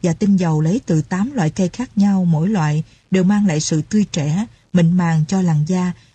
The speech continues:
và giúp thoải mái tinh thần. Amy đã quen với cách dùng các loại thảo dược của quốc vương, nên bà đã tốn rất nhiều thời gian và công sức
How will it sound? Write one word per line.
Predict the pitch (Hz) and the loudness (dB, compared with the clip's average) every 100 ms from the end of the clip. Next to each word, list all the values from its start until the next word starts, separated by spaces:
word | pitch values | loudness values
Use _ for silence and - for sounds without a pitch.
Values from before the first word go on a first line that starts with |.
| _ | _
và | 165 175 160 | -2 0 0
giúp | 170 240 - | -2 -4 -4
thoải | 156 | -2
mái | 170 190 262 | 2 2 0
tinh | - 185 | 0 0
thần. | 175 160 143 - _ _ _ _ _ _ | 2 0 0 -4 _ _ _ _ _ _
Amy | 202 185 190 180 | 2 4 4 2
đã | 160 | 0
quen | 165 214 185 | 0 0 2
với | 190 | 2
cách | 220 277 - | -2 -6 -2
dùng | 165 156 | 2 2
các | 220 - | 0 -4
loại | 165 147 | -4 -2
thảo | 165 165 196 | -4 -4 0
dược | 175 156 - _ _ | 0 0 -6 _ _
của | - 160 | -2 -2
quốc | - - - | -2 -8 0
vương, | 196 190 180 - _ _ | 2 2 0 -6 _ _
nên | 202 214 | 2 2
bà | 190 147 | 2 0
đã | 156 | -2
tốn | 196 220 | -2 -2
rất | 247 302 - | -2 -4 0
nhiều | 160 | 0
thời | 156 165 | 0 0
gian | 160 190 196 180 | 0 0 0 0
và | 160 | -2
công | 190 190 | 0 0
sức | - 262 | 0 -4